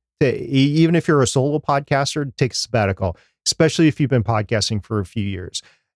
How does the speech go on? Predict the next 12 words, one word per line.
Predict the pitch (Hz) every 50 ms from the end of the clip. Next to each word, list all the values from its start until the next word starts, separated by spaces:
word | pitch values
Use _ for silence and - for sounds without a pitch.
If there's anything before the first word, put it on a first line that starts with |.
| _ _ -
e-, | - - - - 113 131 127 120 110
especially | - - - - 151 143 - - 156 147 143 - 135
if | 131 120 - -
you | 139 127
have | 113 131 120 107
a | 107
dedicated | 95 - 123 127 135 131 - 139 127 107
project | - - 113 110 113 - 147 131 -
that | 151 - -
you | 156
wanna | 143 143 143 143 135
do | 147 151 160 175